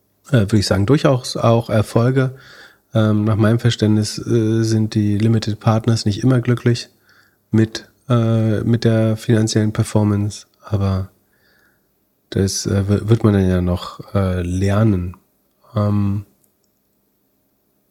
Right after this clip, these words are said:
bin gespannt, wie der tradet am ersten Tag.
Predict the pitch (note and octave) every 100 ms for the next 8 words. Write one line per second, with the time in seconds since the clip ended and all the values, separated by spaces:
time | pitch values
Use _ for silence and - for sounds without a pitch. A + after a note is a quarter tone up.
0 | _ _ _ _ _ _ _ _ _ -
1 | C3 D3 - C#3 C3 C3 B2+ - B2+ A#2
2 | - G2+ G2 - G2 G#2+ G#2 -